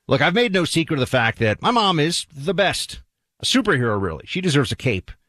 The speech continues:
Four kids and a lifetime of memories. Many, many of them were picked up early on, on camcorders that my dad was using back in the day.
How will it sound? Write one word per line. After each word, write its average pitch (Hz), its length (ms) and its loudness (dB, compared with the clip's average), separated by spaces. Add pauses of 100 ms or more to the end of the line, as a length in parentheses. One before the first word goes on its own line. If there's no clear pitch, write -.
(240)
Four 170 220 4
kids 170 360 0
and 123 80 2
a 113 40 2
lifetime 147 440 2
of 113 100 0
memories. 123 460 2
Many, 190 340 0
many 190 300 2
of 123 100 0
them 120 340 0
were 131 220 0
picked 160 240 0
up 147 180 2
early 175 280 2
on, 175 180 2
on 135 160 0
camcorders 151 680 0
that 95 60 -4
my 104 120 2
dad 160 280 2
was 104 160 2
using 92 260 2
back 87 220 0
in 92 60 2
the 87 80 2
day. 85 320 2